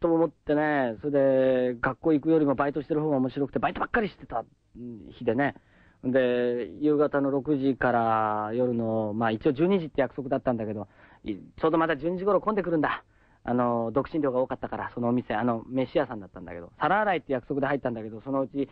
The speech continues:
なんかさ、いろいろ作らされたりしてさ、で、十二時頃混んでくる時に、それじゃあ、お時間が来ましたんでって帰れないたちなんで、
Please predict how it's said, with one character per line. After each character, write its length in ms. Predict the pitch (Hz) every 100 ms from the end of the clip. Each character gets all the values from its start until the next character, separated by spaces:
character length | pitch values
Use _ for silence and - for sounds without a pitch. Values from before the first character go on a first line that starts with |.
| - _ -
な 120 | 135
ん 20 |
か 120 | 120 -
さ、 180 | 131 - _ -
い 100 | 123
ろ 80 | 135
い 40 | 151
ろ 100 | 139
作 240 | - 160
ら 100 | 151
さ 140 | 147
れ 80 | 147
た 100 | -
り 80 | 104
し 60 | -
て 80 | 101
さ、 160 | 110 - _ _ -
で、 140 | 123
十 120 | 123
二 100 | 208
時 60 | 220
頃 160 | 208 180
混 160 | 220
ん 20 |
で 80 | 202
く 60 | 170
る 80 | 160
時 180 | 160
に、 120 | 151 139
そ 100 | 185
れ 60 |
じ 60 | 185
ゃ 160 | 202
あ、 40 | 170 143 143 139 127
お 100 | 147
時 100 | 160
間 180 | 165 165
が 100 | 139
来 80 | 123
ま 100 | 151
し 80 | 147
た 80 | 127
ん 60 |
で 80 | 123
っ 20 |
て 100 | 113
帰 220 | 110 123
れ 80 | 147
な 100 | 165
い 60 | 131
た 140 | -
ち 80 | -
な 100 | 110
ん 80 | 98
で、 140 | 101